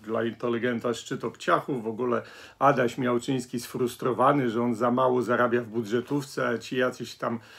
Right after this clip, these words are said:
cwaniacy zarabiają za dużo i piją koniak trzymany pod pachą i tak dalej, i tak dalej. Zawsze była ta pogarda dla przedsiębiorców, ale niestety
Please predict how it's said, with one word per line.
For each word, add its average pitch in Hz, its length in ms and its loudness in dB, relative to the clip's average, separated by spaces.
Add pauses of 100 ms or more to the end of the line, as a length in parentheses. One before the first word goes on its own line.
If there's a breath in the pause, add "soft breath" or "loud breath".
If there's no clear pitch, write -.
(200 loud breath)
cwaniacy 135 640 0
zarabiają 120 600 0
za 113 160 -2
dużo 143 340 0
i 117 80 0
piją 113 340 0
koniak 127 380 -4
trzymany 117 440 -4
pod 113 200 -10
pachą 131 400 -4 (420 loud breath)
i 151 100 -2
tak 143 240 4
dalej, 143 320 8
i 123 60 -4
tak 120 220 0
dalej. 101 360 -4 (360 loud breath)
Zawsze 131 440 6
była 113 220 2
ta 110 140 -8
pogarda 101 440 -8
dla 101 140 -10
przedsiębiorców, - 800 -18
ale 220 380 4
niestety 170 720 2